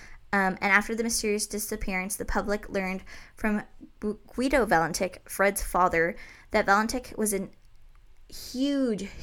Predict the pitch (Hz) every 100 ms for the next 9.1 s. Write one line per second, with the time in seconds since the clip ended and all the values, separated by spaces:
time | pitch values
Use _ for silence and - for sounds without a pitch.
0 | - 233 233 226 190 180 185 190 196 196
1 | 196 208 - 190 190 190 - 185 208 196
2 | 180 180 175 - - 175 - 175 175 165
3 | - - - - - - - - - -
4 | 214 226 - - - - - - - -
5 | - - - 240 233 202 196 214 226 -
6 | 208 190 220 - 202 - 220 214 180 -
7 | 190 185 185 - 185 175 - 190 180 185
8 | - 175 - - 175 175 170 175 - 175
9 | 185